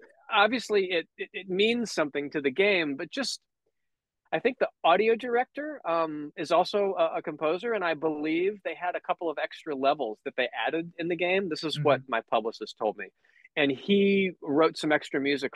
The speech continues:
Speaker 1: for that. So, obviously, the dude can write music and can,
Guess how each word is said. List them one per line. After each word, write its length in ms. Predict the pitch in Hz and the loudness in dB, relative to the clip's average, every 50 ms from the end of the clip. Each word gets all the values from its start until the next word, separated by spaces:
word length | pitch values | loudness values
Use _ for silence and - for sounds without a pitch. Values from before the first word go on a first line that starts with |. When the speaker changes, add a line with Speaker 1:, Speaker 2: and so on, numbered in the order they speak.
| - | -6
Speaker 1:
for 100 | - 117 107 | -6 -2 2
that. 340 | 143 143 123 107 - - | 4 4 4 4 0 -2
So, 160 | - 147 139 - - - - - _ - | -2 -4 -4 -4 -4 -14 -20 -8 _ 4
obviously, 600 | 202 226 240 247 - - 185 170 165 147 131 - _ _ _ _ _ _ _ _ _ _ _ _ _ _ _ _ | 4 4 4 2 -2 -2 -4 -4 -4 -4 -6 -8 _ _ _ _ _ _ _ _ _ _ _ _ _ _ _ _
the 120 | 143 156 170 | -4 -4 -2
dude 280 | 151 214 247 269 220 | 2 2 2 2 0
can 140 | - 214 190 | 0 0 2
write 200 | 185 175 170 151 | 4 2 2 2
music 460 | 151 165 175 170 - - 160 147 - | 2 -2 -2 -2 -2 -4 -6 -4 -4
and 120 | 147 139 127 | -6 -8 -8
can, 300 | - 147 131 131 131 | -6 -6 -6 -6 -6